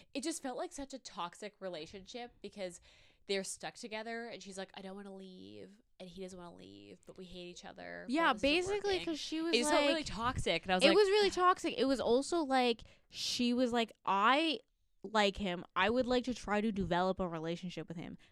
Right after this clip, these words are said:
Speaker 2: but he hates my fucking guts." So
Speaker 1: But
Speaker 2: the
Speaker 1: then they have, like,
Speaker 2: only
Speaker 1: hate
Speaker 2: way
Speaker 1: sex.
Speaker 2: Yeah, they do have hate sex. Bas-, pa-,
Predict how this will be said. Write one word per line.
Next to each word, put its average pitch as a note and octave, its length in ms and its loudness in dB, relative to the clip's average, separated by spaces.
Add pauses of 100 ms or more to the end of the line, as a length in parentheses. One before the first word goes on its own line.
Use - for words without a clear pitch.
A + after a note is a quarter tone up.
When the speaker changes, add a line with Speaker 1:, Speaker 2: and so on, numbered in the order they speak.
Speaker 2:
but F#3+ 120 -2
he A#3+ 200 0
hates A3 220 2
my G#3+ 120 0 (140)
fucking F3 300 -4
guts." D3 420 -4 (220)
So F#3+ 440 2 (140)
Speaker 1:
But G#3+ 80 0
Speaker 2:
the A3 80 2
Speaker 1:
then A3+ 80 0
they A#3 120 4
have, B3 100 8
like, C4+ 120 8
Speaker 2:
only C#4 80 4
Speaker 1:
hate A#3 60 8
Speaker 2:
way G#3+ 220 8
Speaker 1:
sex. - 480 -10 (760)
Speaker 2:
Yeah, F#3+ 200 8
they G3 140 6
do A3 120 4
have G#3 160 2
hate F#3+ 200 0
sex. F3 200 -2
Bas-, A3 280 -2
pa-, B3 200 6